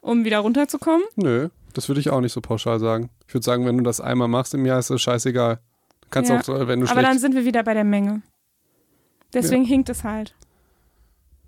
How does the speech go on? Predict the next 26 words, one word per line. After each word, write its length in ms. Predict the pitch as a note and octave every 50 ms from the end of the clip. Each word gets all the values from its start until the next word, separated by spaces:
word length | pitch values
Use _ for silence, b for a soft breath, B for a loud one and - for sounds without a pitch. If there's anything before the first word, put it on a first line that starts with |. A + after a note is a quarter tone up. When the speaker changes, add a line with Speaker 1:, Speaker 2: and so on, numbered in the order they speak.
| _ _ -
Speaker 1:
Weil 140 | B3 B3
du 100 | B3 C4
könntest 320 | B3+ - D#4 D4+ E4 - -
ja 120 | D4+ -
auch 80 | B3 -
Social 320 | - - C#4+ C#4+ - C#4
Media 480 | C4+ C4+ C#4+ C#4 C4+ C4 B3 B3 C4 D4+ E4+ B B B B B B B B
Speaker 2:
Ich 120 | - -
glaub, 140 | - B2 C3
da 80 | B2+
Speaker 1:
auch 120 | - C#3 -
Speaker 2:
kommen 200 | - D3 C#3+ C#3+
wir 80 | C#3+
Speaker 1:
fünf 120 | C#3+ C#3+ C3+
Speaker 2:
nicht. 80 | -
Speaker 1:
Stunden 260 | - - G4 G#4 G#4 F#4
am 160 | D#4+ D#4 C#4+
Tag 300 | - D4 C4 B3 B3+ -
nutzen, 400 | C4+ B3+ B3 - - - C#4+ C#4
aber 180 | C4 B3 B3+
für 120 | B3+ - -
irgendwas, 440 | - C4+ D4+ D4+ D4 D4 C#4+ A#3+ -
was 220 | C4+ C#4 - - B B B B B
dich 100 | - B3+
total 360 | - C#4+ A#3+ - C#4+ C4+ B3+
weiterbringt, 840 | A#3+ C4+ D4+ F4+ - F4+ D4 A#3 B3 B3 A3+ A#3 B3+ C#4+ F4 - -